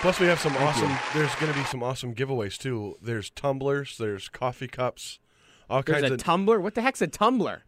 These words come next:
Speaker 1: It's that little
Speaker 3: Isn't that someone, isn't that a gymnast?
Speaker 1: Would you pay attention?
Speaker 3: I'm asking a
Speaker 1: Sheesh.
Speaker 3: question.
Speaker 1: No, you're just going off on your own little rants. Again, and I gotta rein you back in. I gotta be the adult of the show.
Speaker 2: All right, all right. I just gave you guys praise. Don't make me, uh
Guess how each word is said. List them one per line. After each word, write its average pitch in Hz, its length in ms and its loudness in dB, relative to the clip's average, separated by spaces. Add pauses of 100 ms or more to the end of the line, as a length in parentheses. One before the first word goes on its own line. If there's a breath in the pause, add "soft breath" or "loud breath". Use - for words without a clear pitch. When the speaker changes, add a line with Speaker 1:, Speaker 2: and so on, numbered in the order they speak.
Speaker 1:
It's 160 180 2
that 156 160 4
little 156 140 0
Speaker 3:
Isn't 262 120 6
that 254 140 2
someone, 233 280 0
isn't 214 180 0
that 220 140 2
a 196 60 0
gymnast? 190 640 0
Speaker 1:
Would 151 180 -2
you 226 60 -4
pay 240 180 2
attention? 214 500 0 (580)
Speaker 3:
I'm 135 100 -2
asking 151 260 6
a - 20 -8
Speaker 1:
Sheesh. - 80 -6
Speaker 3:
question. 285 400 4
Speaker 1:
No, 302 260 4
you're 175 160 0
just 202 200 -6
going 226 280 8
off 233 220 4
on 190 100 4
your 185 80 4
own 190 120 4
little 190 200 0
rants. 185 420 4
Again, 165 300 4
and 160 100 4
I 180 80 4
gotta 180 220 4
rein 156 400 2
you 220 140 -2
back 226 280 2
in. 165 220 0
I 147 140 0
gotta 156 240 0
be 160 200 -4
the 190 140 -2
adult 196 360 4
of 156 100 -2
the 131 80 -4
show. 110 240 -2
Speaker 2:
All 175 220 12
right, 104 180 0
all 120 180 2
right. 85 180 -8
I 113 120 -6
just 151 180 -4
gave 156 160 -2
you 143 60 -6
guys 123 160 -4
praise. 104 360 -8
Don't 104 160 -10
make 107 160 -12
me, 95 180 -14
uh 85 160 -18